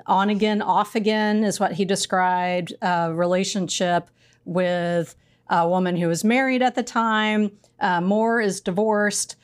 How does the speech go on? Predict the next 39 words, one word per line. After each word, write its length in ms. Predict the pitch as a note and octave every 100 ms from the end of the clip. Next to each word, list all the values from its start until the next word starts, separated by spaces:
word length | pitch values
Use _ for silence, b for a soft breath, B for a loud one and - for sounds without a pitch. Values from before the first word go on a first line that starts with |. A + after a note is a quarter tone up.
| b b -
Uh, 260 | F3 E3+
so 240 | D#3 F#3+ F3
the 260 | F3+ G3 F#3
lawsuit 560 | F#3 F#3+ F#3+ G#3 G3
came 240 | - F#3+ F3
from 300 | F#3+ F3 F3
the 100 | E3+
woman's 300 | F3+ F3 D#3+
estranged 480 | - - F3 E3
husband. 760 | - C#4 C#4 - G3+ G3 G3 G3+ - _ _ _
And 280 | - F#3+ F#3
all 160 | - C4
of 120 | D4+
this 200 | B3+ B3 A3+
led 340 | G#3+ G#3+ G3+
to 640 | - G#3+ G3 F#3+ F#3+ F#3+ -
a 320 | F#3+ F3+ F#3 F3+
sit-down 440 | - C#4 C#4 A#3+
interview 340 | G#3+ G#3 F#3
I 80 | F#3+
had 240 | F3 F#3+ G3
with 220 | G3+ G3
Moore 460 | F#3+ F3+ F3 E3+ F#3+
where 160 | F#3+
I 60 | F#3
asked 360 | G#3 A3+ C4 C4+
him 140 | A3+
about 380 | F#3 E3+ E3 F3
it, 260 | F3 F3+ - -
about 280 | G3 G3
some 140 | - G3+
of 60 |
the 60 | F#3+
allegations 600 | F3+ F3 G#3+ A#3 B3+ G#3
in 80 | F3+
the 80 | E3+
lawsuit, 560 | D#3+ D#3 - - -
which 160 | F#3 G3+
included, 600 | G3+ F4 D#4 A3 F#3+